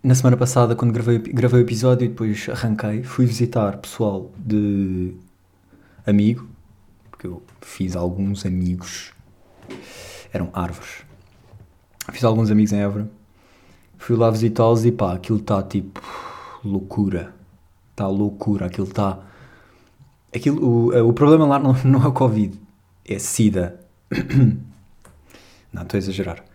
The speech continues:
Tá, tá louco, tá louco. Eu já sabia que ia pa,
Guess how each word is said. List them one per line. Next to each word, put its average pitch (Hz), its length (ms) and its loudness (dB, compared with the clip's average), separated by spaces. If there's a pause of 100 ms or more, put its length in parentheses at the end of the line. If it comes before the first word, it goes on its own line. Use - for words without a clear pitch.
(920)
Tá, 135 140 6
tá 127 300 4
louco, 107 480 2
tá 113 80 -2
louco. 104 260 0
Eu 131 40 4
já 127 120 2
sabia 139 300 2
que 135 140 2
ia 131 60 8
pa, 131 160 0